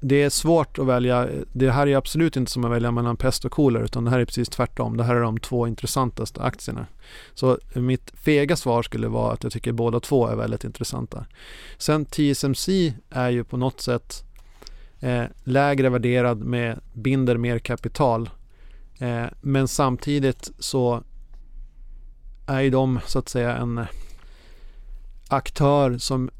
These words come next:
ja, de är beroende av A S M L nu, men det skulle ju kunna komma till ett läge där A S M L inte lyckas ta den här teknologin vidare. Jag tror att,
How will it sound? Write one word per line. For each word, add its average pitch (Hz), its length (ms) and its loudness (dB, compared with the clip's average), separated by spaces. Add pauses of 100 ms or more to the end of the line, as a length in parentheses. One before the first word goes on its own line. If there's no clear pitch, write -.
(260)
ja, 131 400 4
de 131 120 2
är 131 60 4
beroende 131 480 4
av 120 180 -2
A 123 100 2
S - 140 -4
M 123 100 0
L 120 220 0
nu, 123 280 0
men 123 120 0
det 135 80 6
skulle 151 400 4
ju 175 60 4
kunna 127 240 0
komma 120 300 -2
till 120 180 -2
ett 117 140 -4
läge 117 360 -2
där 117 220 -2
A - 20 2
S 120 140 -4
M 120 60 -4
L 123 200 -2
inte 127 420 -2
lyckas 120 340 0
ta 117 160 -2
den 113 100 -2
här 113 80 -2
teknologin 113 760 -4
vidare. 113 520 -4
Jag 135 240 2
tror 120 280 0
att, - 300 -8